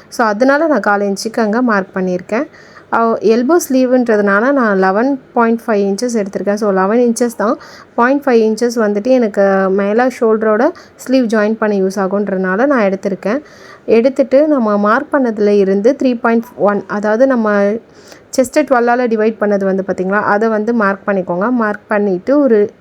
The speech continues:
அ, ஒரு கோடு போட்டுக்கோங்க. கோடு போட்டுட்டு நீங்க செஸ்ட்டை வந்துட்டு ஃபோரால டிவைட் பண்ணி எவ்வளோ வந்ததோ, நைன் இன்ச்சஸ் வந்தது. So, அந்த நைன் இன்ச்சஸை நான் மார்க் பண்ணியிருக்கேன். மார்க் பண்ணிட்டு உங்க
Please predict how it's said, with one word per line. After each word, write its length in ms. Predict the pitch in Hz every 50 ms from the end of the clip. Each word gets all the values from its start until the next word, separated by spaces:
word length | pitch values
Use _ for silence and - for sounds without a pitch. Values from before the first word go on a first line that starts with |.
| _ _ _ - -
அ, 300 | 214 208 202 196 196 196 190 - - - - - - -
ஒரு 120 | 226 226
கோடு 280 | 220 - 220 220 220 214 214
போட்டுக்கோங்க. 680 | 208 196 190 190 180 190 185 180 180 185 214 277 277
கோடு 260 | - 262 254 269 262 262
போட்டுட்டு 480 | 233 240 220 202 202 196 202 254 311
நீங்க 240 | 320 285 240 233 240
செஸ்ட்டை 400 | 233 - 240 226 226 - - 285
வந்துட்டு 440 | 285 269 240 226 214 208 208 277 285 -
ஃபோரால 360 | 262 233 226 226 220 220 233
டிவைட் 280 | 226 226 214 220 226 220
பண்ணி 180 | - 214 214 214
எவ்வளோ 240 | 208 202 202 220 220
வந்ததோ, 340 | 214 208 202 190 190 233 277 285
நைன் 400 | 240 202 202 220 226 226 220 220
இன்ச்சஸ் 220 | 214 - 269 254
வந்தது. 420 | - 226 202 196 185 185 226 302 - - - - - -
So, 200 | - - - 381
அந்த 220 | 403 381 311 269 285
நைன் 280 | 285 240 226 233 240 240 226
இன்ச்சஸை 320 | 208 208 214 226 226 254 277
நான் 200 | 277 247 214 202
மார்க் 340 | 202 190 196 202 202 - 220
பண்ணியிருக்கேன். 580 | 214 208 190 185 185 185 - 196 202 240 302 302 - - _ _ - - - _ _ _ _ - - - - _ -
மார்க் 340 | - 220 220 233 - - -
பண்ணிட்டு 440 | - 285 269 240 226 226 277 294 302
உங்க 260 | 269 233 226 247 277